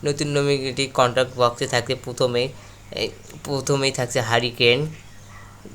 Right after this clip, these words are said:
যেটা হবে এক হারিকেন, তারপরে একটা গোলকিপার, এলবি, ডিএমএফ, ডিএমএফ, আবারও একটা সিএফ, সিবি and এএম। এটা শুধু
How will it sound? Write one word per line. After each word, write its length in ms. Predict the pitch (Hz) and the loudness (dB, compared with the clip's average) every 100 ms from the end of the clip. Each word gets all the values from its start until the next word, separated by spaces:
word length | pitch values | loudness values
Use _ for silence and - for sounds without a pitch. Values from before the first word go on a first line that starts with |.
| - | -2
যেটা 320 | 135 131 135 | 0 4 4
হবে 160 | 123 127 | 6 6
এক 220 | 120 120 | 6 4
হারিকেন, 520 | - 123 127 123 123 | 2 2 2 4 4
তারপরে 240 | 120 120 123 | 6 6 6
একটা 200 | 120 127 | 4 -4
গোলকিপার, 640 | 113 127 123 127 123 120 117 - - - | 0 0 2 2 6 4 4 -12 -16 0
এলবি, 540 | 131 131 120 123 147 160 - - - - - - - - - 143 127 | 2 2 0 0 0 -6 -16 -20 -20 -20 -20 -20 -20 -18 -16 -14 -6
ডিএমএফ, 640 | 143 147 135 131 127 127 135 - - - - - 127 | 4 8 8 6 6 4 2 -6 -18 -18 -20 -16 0
ডিএমএফ, 680 | 139 135 117 127 123 127 123 | 2 4 8 8 8 2 4
আবারও 260 | 117 123 | 4 6
একটা 400 | 127 - 127 131 143 - - - - - | 4 2 0 0 -4 -16 -18 -20 -20 -16
সিএফ, 480 | - - 143 131 135 139 - - - - | -8 -4 2 6 6 4 -14 -18 -18 -8
সিবি 500 | - 147 139 135 165 180 - - - - | 0 4 4 4 0 -4 -14 -18 -12 0
and 180 | 123 104 | 0 4
এএম। 420 | 143 120 127 113 - | 2 4 2 0 -6
এটা 180 | 123 | -6
শুধু 220 | 139 143 | -4 -2